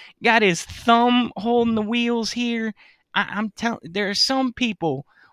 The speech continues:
whipping their scooters way too hard for me to believe that they are actually not fully able. I think they've just made the choice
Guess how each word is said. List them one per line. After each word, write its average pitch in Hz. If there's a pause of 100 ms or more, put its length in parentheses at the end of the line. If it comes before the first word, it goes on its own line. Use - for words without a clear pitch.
whipping 208
their 180
scooters 160
way 208
too 208
hard 160
for 147
me 151
to 156
believe 147
that 139
they 156
are 147
actually 143 (800)
not 147
fully 151
able. 127
I 160
think 175
they've 156
just 165
made 156
the 127
choice -